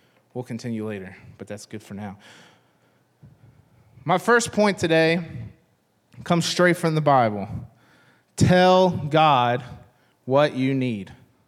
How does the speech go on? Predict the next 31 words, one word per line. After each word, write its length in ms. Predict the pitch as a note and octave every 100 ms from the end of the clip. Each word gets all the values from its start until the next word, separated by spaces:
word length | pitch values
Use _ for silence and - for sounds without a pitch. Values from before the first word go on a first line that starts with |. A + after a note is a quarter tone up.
| _ _ _ _ _ _ _ _ _ - - _ _
He 120 | -
lays 260 | D#3 F3+ E3
it 80 | F3
out 140 | F3
right 220 | E3 E3
there. 180 | E3+ D#3+
Tell 380 | B2 E3 F#3+ G3+
God 500 | F#3 E3 D#3+ D#3 E3 - - - -
what 180 | - D3+
you 140 | D3 D#3
need. 360 | E3+ D3 F2+ - _ _ _ _ _ _ _ _ _ _ _ _ _ _ _ _ _ _ _
A 100 | D#3
lot 240 | F#3 A3
of 160 | B3+ F#3+
us, 360 | F#3+ G3+ G3+ -
a 100 | F3+
lot 220 | F#3+ G#3+
of 120 | G3
humans, 640 | - B3+ A3 G3+ G3+ - - -
from 160 | G3+
the 60 | A3
beginning 400 | G3 F#3 A3+ A3+
of 80 | G#3+
time, 340 | A3 A#3 A3+
I 60 | G3
will 180 | E3+ E3
say, 460 | - E3 F3+ F3 - -
read 260 | E3+ G#3
Genesis, 680 | D#3 G#3+ G3 - E3 F3 - - - _
we 160 | F3 C4+
hide. 560 | - B3 D#4 F#3+ A2+